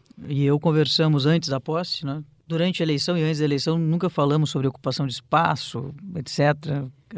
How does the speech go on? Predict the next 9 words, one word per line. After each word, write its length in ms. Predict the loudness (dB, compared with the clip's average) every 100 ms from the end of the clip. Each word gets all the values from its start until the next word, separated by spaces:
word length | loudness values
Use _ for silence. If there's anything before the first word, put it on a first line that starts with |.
| -12 -8
Muitas 280 | -6 -4 -4
pessoas 400 | -6 -2 -2 0
duvidam, 480 | -2 2 0 2 0
muitas 240 | 0 0
vezes, 120 | -2
que 80 | -2
isso 100 | -4
acontece, 440 | -2 -2 -2 -4
mas 320 | -4 -4 -6